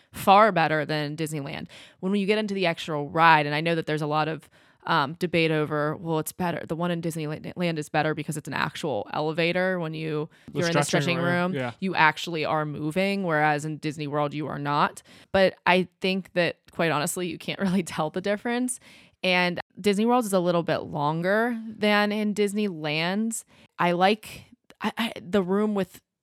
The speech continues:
Speaker 1: the, um, the bride, and you can see the hats. I don't even know if the, the hats were there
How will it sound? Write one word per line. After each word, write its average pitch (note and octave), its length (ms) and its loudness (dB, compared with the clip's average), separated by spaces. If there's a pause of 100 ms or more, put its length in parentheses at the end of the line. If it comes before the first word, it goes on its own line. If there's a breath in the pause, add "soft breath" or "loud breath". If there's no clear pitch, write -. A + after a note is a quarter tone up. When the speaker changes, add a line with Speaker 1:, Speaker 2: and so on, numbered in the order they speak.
Speaker 1:
the, F3+ 340 -2
um, C#3 240 0
the E3 80 -4
bride, D#3+ 580 4 (320 soft breath)
and G3+ 160 2
you F#3+ 60 0
can G3 100 0
see F#3 220 -2
the D#3+ 100 0
hats. E3+ 480 2
I F#3 60 2
don't A3 220 0
even E3+ 160 -4
know E3 120 0
if D#3 80 -8
the, D#3 180 -2
the D3+ 80 -6
hats E3+ 340 -2
were G3 120 -2
there G#3+ 400 -2